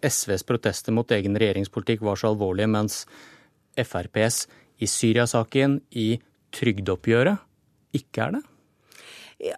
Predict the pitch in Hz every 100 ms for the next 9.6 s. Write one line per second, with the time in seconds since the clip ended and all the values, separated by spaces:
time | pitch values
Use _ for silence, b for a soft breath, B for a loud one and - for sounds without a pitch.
0 | - 214 220 262 226 165 - 302 320 220
1 | - 220 196 185 - 226 175 143 139 131
2 | - 160 147 147 135 135 135 147 135 -
3 | - 139 - 147 180 214 156 170 156 180
4 | 175 196 135 - 127 147 - 160 147 -
5 | 131 127 135 147 147 - 120 120 123 113
6 | - 123 147 139 131 147 139 104 - 147
7 | - - - - - 123 131 - B B
8 | B - 131 - 107 110 131 127 113 101
9 | 131 - 104 101 113 131